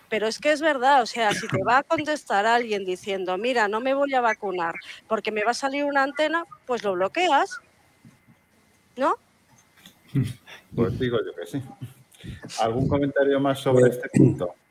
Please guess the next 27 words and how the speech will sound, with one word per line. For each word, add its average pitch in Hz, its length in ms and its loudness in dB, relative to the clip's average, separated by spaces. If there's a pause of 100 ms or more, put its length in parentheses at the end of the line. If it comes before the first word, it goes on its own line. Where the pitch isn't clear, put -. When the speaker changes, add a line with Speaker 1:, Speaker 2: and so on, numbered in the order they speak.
(140)
Speaker 3:
sí, 143 460 8
eh, 127 220 6
yo, 117 140 6
yo, 135 300 6
yo 143 200 4
quiero 147 220 6
hacer 135 220 6
al-, 120 280 2 (140)
al-, 120 220 -6
algunos 135 300 4
comentarios. 98 640 2 (120)
<clears throat> - 0 - (1400)
Yo 139 200 6
también 147 300 10
soy 104 580 2
pesimista - 520 -6
y 104 100 -8
además 123 260 0
de 139 240 6
pesimista 131 560 4
soy, 113 440 4 (480)
soy 139 200 2
analógico. 113 640 4 (240)
Y, 107 240 -2
y 107 60 2
siendo 151 260 4
analógico, 175 840 6